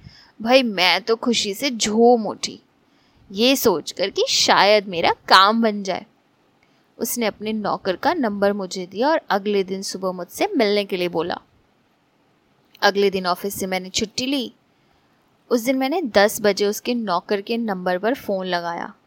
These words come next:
तो उस बंदे ने मुझे एक पते पर आने को कहा। मैं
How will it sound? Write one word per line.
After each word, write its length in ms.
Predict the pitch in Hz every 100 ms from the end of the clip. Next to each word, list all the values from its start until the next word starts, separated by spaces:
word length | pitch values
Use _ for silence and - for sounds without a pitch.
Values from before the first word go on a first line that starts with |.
| _ _ _ _ _ _ _ _ _ _
तो 200 | - - -
उस 200 | 415 320
बंदे 400 | 240 202 185 175
ने 180 | 175 370
मुझे 300 | 359 233 285
एक 60 | -
पते 240 | 214 214 190
पर 180 | 208
आने 220 | 202 170 180
को 140 | 180
कहा। 400 | - 196 190 208 _ _ _ _ _ _ _
मैं 360 | 220 233 214 185